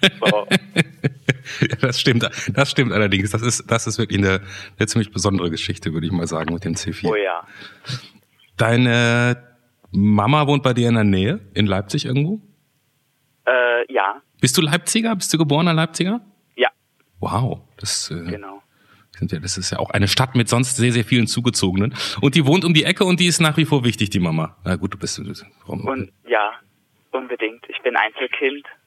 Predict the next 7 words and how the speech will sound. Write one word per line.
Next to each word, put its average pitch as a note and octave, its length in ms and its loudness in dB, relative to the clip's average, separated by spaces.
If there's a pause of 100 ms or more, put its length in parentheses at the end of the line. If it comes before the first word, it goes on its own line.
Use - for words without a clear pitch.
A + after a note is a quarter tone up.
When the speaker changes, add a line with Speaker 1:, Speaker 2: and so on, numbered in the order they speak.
(440)
Speaker 1:
und, A2 400 -4 (300)
äh, G2+ 480 0 (520)
naja, F#2 340 0 (260)
keine G2+ 180 -2
Ahnung, F#2 260 -4
da, F#2 220 -8 (140)
da, F2+ 380 -8